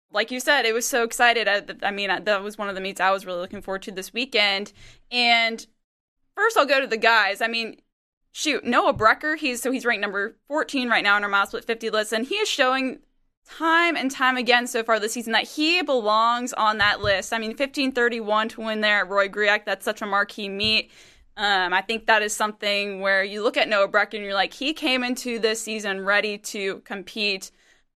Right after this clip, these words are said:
Also wanna give a shout out to second, we had right behind Brecker was Jackson Heidish of Dow-,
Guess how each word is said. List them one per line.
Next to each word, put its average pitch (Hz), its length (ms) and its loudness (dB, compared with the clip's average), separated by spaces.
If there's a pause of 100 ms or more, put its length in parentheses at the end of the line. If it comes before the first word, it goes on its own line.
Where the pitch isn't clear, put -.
Also 277 220 0
wanna 285 140 2
give 269 120 0
a 285 40 -2
shout 269 220 6
out 254 140 0
to 233 180 -8
second, 240 500 0
we 226 120 -4
had 196 420 4 (140)
right 285 180 0
behind 247 300 2
Brecker 214 320 2
was 208 180 -4
Jackson 214 400 2
Heidish 262 460 2
of 202 100 -6
Dow-, 156 260 0